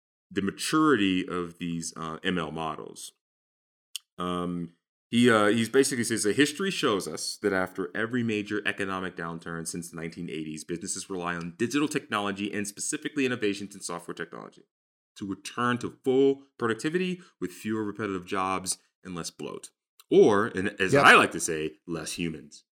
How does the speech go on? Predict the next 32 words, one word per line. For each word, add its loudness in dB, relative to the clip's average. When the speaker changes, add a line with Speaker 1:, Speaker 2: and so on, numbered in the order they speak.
Speaker 1:
And 6
Speaker 2:
Well, 8
yeah, 6
but 4
at 4
the 4
same 4
time, 4
I 4
think 2
there's 4
a, 6
there's 2
an 2
element 2
of, -4
you 0
know, 2
we're, 4
we're, 4
we're 4
shifting 2
the 4
focus 0
from 2
breadth 0
to -4
depth, -2
right? 4
Speaker 1:
Yeah. 0
And 2
it, -2